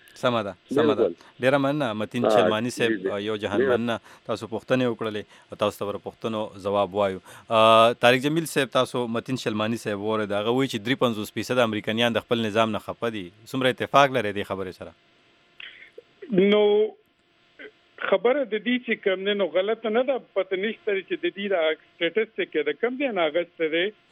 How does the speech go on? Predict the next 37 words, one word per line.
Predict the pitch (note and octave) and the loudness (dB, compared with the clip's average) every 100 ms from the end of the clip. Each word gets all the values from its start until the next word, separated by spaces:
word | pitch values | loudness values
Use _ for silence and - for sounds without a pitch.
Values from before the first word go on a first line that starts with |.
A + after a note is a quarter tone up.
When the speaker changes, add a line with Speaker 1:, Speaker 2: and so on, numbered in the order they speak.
| B2 | -8
Speaker 1:
اها. | A#2 C3+ B2+ _ _ | -4 -4 -6 _ _
Speaker 3:
خو | F#3 F#3 F#3+ F#3 - - - _ _ _ _ _ C#3+ | -2 0 0 -2 -10 -20 -20 _ _ _ _ _ -6
د | E3 E3 F3+ | -4 0 2
ما-، | F#3 G#3+ - _ - E3 | 2 0 -6 _ -4 2
معاشرې | E3+ E3+ G3 G3 C4+ C#4 A3+ E3 | 2 2 -2 -2 -2 -2 -4 -2
د | E3+ | -4
ښکلا | - - F3 G3+ A#3 A3+ A3 - _ _ | -6 -6 -2 0 0 -2 -4 -14 _ _
چې | - - _ | -20 -20 _
صحیح | E3+ A3 A3+ | -6 -4 -4
کوم | G#3 - | -6 -4
سیستم | F3 E3 - G#3+ G#3+ | -6 -6 -2 -2 -2
وي، | G3 | -4
نو | D#3+ | 0
د | D#3 | 0
هغې | D3+ F#3+ E3+ | 2 -2 -4
ښکلا | - E3 D#3+ F#3 F#3+ F#3 - _ _ _ C#3 B2+ | -8 -4 -2 0 0 -2 -10 _ _ _ -12 -4
د | D#3 | -2
هغې | D3+ F3 F#3 | 0 -2 -2
ایم | B3 A#3+ E3+ | -2 0 0
ده | D#3 D#3+ E3 _ _ _ | 0 0 -4 _ _ _
چې | - D#3+ | -4 -2
هغې | F#3 F#3+ | -2 -2
کې | G3 E3+ | -4 -2
به | E3 | -2
د | - | -2
خلکو | G3 F#3+ E3 - | -4 -2 -4 -2
پازیټیو | F#3 G3 G#3 - F#3+ F#3 F3+ | 0 0 -2 -4 -4 -2 -4
اوپینین | F#3+ F#3 F3+ F3 | -2 -2 0 -2
ومي | F3 E3+ E3+ D#3 | -2 -2 -2 0
او | C#3+ D3 | 0 0
هغې | D#3 E3+ | -2 -2
کې | D#3+ D3 | -4 -6
به | D3 F3+ | -4 -4
خلکو | E3 - D3 | -4 -6 -8
ټ-، | - - _ _ - | -6 -10 _ _ -18
چې | C#3+ | -6
کوم | D#3 | -6